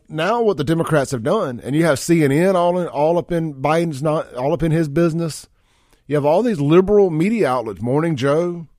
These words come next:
the Washington Post. I mean, these are the very people who told us the laptop was a lie. It was Russian propaganda. Now they're admitting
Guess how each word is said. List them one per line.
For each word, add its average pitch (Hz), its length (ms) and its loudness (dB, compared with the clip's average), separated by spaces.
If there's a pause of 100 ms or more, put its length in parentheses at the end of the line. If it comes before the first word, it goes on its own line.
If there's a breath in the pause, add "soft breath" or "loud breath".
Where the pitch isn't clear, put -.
(580)
the 85 80 -10
Washington 123 540 -4
Post. - 760 -6 (1120)
I - 40 -6
mean, 165 100 6
these 302 160 8
are 247 80 4
the 190 40 6
very 214 380 4
people 123 500 -6 (240)
who 202 140 -4
told 196 320 4
us 175 140 2
the 170 80 2
laptop 175 480 -2
was 147 180 -2
a 117 60 -4
lie. 131 440 -4 (160)
It 135 100 -6
was 156 180 -2
Russian 165 420 -2
propaganda. 160 1000 -4 (800)
Now 180 260 2
they're 214 160 2
admitting 160 640 0